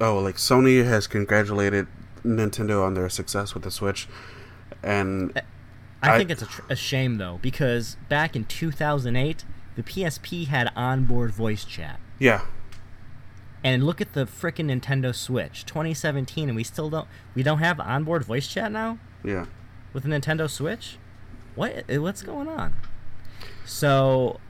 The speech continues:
Speaker 2: you know, I don't know. I would, I'm very leery on this whole online system that they have and the multiplayer games that are coming out. That's why I'm a little salty on that crap. And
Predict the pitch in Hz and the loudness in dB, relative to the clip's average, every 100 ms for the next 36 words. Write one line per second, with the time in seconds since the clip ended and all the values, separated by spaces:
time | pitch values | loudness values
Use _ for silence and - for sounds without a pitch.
0 | - 143 143 139 131 - - - 139 123 | -6 0 2 2 2 -2 -12 -4 0 0
1 | 104 90 90 147 - - - - - - | 0 -4 -8 -12 -16 -18 -18 -18 -18 -18
2 | - - - - - - - - 117 117 | -18 -18 -18 -18 -18 -16 -16 -4 0 2
3 | 117 117 110 - 113 110 104 117 110 107 | 2 0 -2 -4 -4 -2 0 0 2 0
4 | 104 101 104 104 101 98 76 98 95 - | -2 -4 -4 -2 -2 -4 -4 -6 -6 -6
5 | 107 78 101 95 87 - 92 95 92 92 | -6 -4 -4 -6 -8 -10 -10 -10 -8 -8
6 | 95 87 90 92 92 90 87 87 85 78 | -6 -8 -8 -10 -8 -10 -10 -12 -12 -10
7 | 76 85 - - 78 82 - 104 107 101 | -12 -12 -12 -12 -10 -10 -10 -10 -8 -8
8 | 104 87 92 82 87 82 80 - 85 82 | -8 -10 -10 -10 -10 -12 -12 -12 -12 -12
9 | - - - - 160 165 | -14 -16 -14 -2 0 0